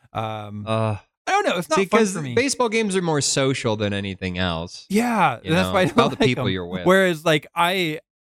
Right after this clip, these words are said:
Speaker 1: I'm, I'm also very physical, which is why I like
Speaker 2: Uh-huh.
Speaker 1: games like Dance Dance Revolution. So in high school, I always did, like, P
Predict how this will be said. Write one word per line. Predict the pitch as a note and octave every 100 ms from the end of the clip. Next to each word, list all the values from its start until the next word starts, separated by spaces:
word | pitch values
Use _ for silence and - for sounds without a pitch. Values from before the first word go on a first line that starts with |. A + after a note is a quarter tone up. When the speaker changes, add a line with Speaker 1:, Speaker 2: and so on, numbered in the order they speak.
| -
Speaker 1:
I'm, | E3+ F3 E3
I'm | E3 E3 E3+
also | F#3 F#3 F3+
very | C#3+ C#3+
physical, | - A#2+ C3+ G3 A#3+ -
which | - C3+
is | C3
why | C3
I | C3
like | B2+
Speaker 2:
Uh-huh. | F#2
Speaker 1:
games | B2
like | B2 A2+
Dance | B2 A#2+
Dance | A#2+ G#2+
Revolution. | A#2 A2 B2 C3 A2+ G#2+
So | - B2 B2+
in |
high | B2 G3+
school, | - C#3
I | C#3+
always | C#3+ C#3 B2+ A2 _ _ _ _ _ _ F4 - C3
did, | A2 D3+ C#3
like, | C3
P | -